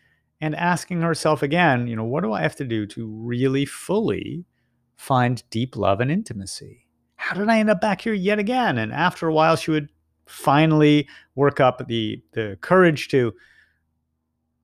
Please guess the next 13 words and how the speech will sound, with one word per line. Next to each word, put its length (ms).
let 340
go 220
of 100
her 140
placeholder 580
guy, 220
the 80
guy 180
she 160
was 100
settling 520
for, 440
and 400